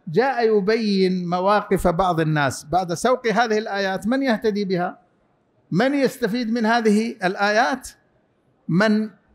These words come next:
أعمل عقله وتبصر وأبعد الكبر والاستكبار والبغي والظلم وقصد الحق يهتدي إليه، لكن من حاد عن الحق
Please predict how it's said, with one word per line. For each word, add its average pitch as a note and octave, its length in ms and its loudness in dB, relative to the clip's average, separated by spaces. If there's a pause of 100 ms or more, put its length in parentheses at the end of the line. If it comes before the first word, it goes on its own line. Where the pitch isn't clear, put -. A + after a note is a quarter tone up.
(100)
أعمل G#3 480 2
عقله G3+ 640 0 (760)
وتبصر G3+ 1040 2 (760)
وأبعد - 1800 -4
الكبر F3 600 0 (440)
والاستكبار F#3 960 -2 (520)
والبغي F3 580 0
والظلم D#3+ 640 0 (300)
وقصد G#3+ 520 0
الحق F3+ 460 -4 (180)
يهتدي G#3+ 580 2
إليه، D3+ 280 0 (760)
لكن F#3+ 400 2
من F#3 220 -4
حاد A#3+ 320 -2
عن G3 220 2
الحق A#3+ 440 -4